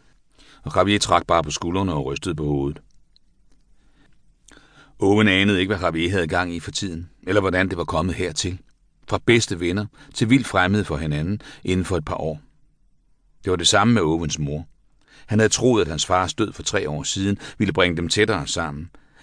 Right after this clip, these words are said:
men deres ensomme øer var bare drevet længere fra hinanden. En kontinentforskydning, der var sket gradvis, ustoppeligt og ledsaget af utallige jordskælv. Owen forlod skolen og gik hjemad til sine bedsteforældre.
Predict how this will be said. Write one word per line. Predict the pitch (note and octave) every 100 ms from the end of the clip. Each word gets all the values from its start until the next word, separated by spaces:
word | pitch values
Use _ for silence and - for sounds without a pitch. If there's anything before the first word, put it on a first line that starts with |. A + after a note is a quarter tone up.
| -
men | A2
deres | A2+ A2+ -
ensomme | A#2 B2 A#2 F#2
øer | E2+ F#2+ D#2+
var | E2+
bare | D#2+ F2 F2
drevet | F2+ F2 F2
længere | D2+ D#2+ F2+
fra | E2 D#2+
hinanden. | C#2+ D2+ C2+ C#2 D2 _ _ _ _ _ -
En | G#2+
kontinentforskydning, | A2 A2 A2 A2+ B2 - - - D#2+ C#2+ - - -
der |
var | F2+
sket | - G#2 D#2
gradvis, | E2 F2+ G2 F#2+ D#2+ - -
ustoppeligt | E2+ - G2 F#2+ F#2+ F2+ - -
og | -
ledsaget | A2 B2 B2 A2+ E2+ D#2+
af | D2+
utallige | E2+ - F#2 F#2
jordskælv. | E2+ D2 C#2 - - - _ _ _ _ _ _ _ _ _ _ _ _ _ _ _ _ -
Owen | G2+ G2+ F#2+
forlod | D2 D2 D2
skolen | - F2 D#2 E2
og | D#2
gik | E2+
hjemad | E2 D#2 D#2+
til | D2+ D2+
sine | D#2+ D2+
bedsteforældre. | D2 D2 D2+ E2+ B1 -